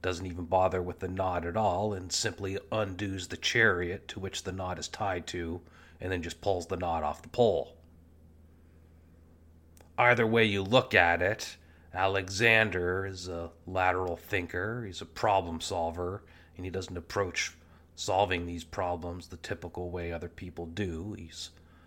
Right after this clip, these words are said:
one that'll, um, deal with it the most direct way possible.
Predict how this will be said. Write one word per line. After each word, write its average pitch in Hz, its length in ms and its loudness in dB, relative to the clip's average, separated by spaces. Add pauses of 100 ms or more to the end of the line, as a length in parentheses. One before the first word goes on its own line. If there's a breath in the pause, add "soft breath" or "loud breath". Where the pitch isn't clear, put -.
(260 soft breath)
one 87 240 -6
that'll, 82 380 -6 (420 soft breath)
um, 85 320 -6 (600)
deal 101 300 2
with 85 260 -6
it 85 340 -6
the 92 80 -4
most 92 420 -8
direct 95 560 2
way 87 520 -4 (320)
possible. - 640 -2